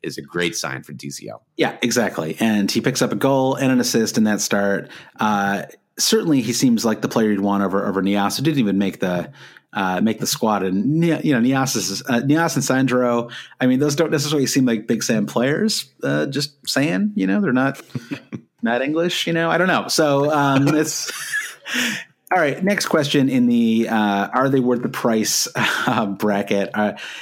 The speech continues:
Speaker 2: the expensive guy bracket is, uh, Harry Kane. A bunch of different questions here. Uh, one from, from Silva on the Slack. He says, "Can we finally drop Kane now? Uh, what are the arguments for keeping and selling, uh,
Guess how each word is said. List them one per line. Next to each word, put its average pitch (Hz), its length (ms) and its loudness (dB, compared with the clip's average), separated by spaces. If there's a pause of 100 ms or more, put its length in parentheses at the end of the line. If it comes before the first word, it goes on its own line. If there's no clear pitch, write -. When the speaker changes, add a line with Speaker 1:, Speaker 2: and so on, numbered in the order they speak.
(140)
Speaker 2:
the 131 60 4
expensive 143 420 0
guy 107 140 2
bracket 101 360 -2
is, 117 340 2
uh, 117 140 2
Harry 170 280 2
Kane. 123 360 2
A 107 40 -2
bunch 156 220 0
of - 40 -6
different 120 220 0
questions 107 360 0
here. 98 300 0
Uh, 101 160 0
one 120 280 2
from, 104 320 0 (320)
from 123 160 0
Silva 110 640 0
on 104 160 0
the 104 40 0
Slack. 110 280 -2
He 110 60 -10
says, 107 160 -2
"Can - 160 0
we 120 100 2
finally 127 360 0
drop 104 300 -2
Kane 127 260 0
now? 110 400 2
Uh, 98 180 0
what 120 160 2
are 147 40 2
the 143 100 2
arguments 113 340 0
for - 80 -8
keeping 117 500 -2
and 98 100 -4
selling, 104 560 0 (360)
uh, 101 280 0